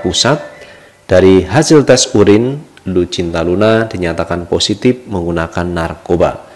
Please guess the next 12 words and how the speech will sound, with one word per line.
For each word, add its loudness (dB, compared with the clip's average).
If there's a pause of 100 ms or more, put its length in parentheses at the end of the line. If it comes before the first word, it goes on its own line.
(480)
Saat -4
ini 2
Lucinta 0
Luna 2
telah 0 (560)
ditetapkan -2
sebagai -2
tersangka. -4 (400)
Ia 4
dijerat 0
pasal 0
enam -2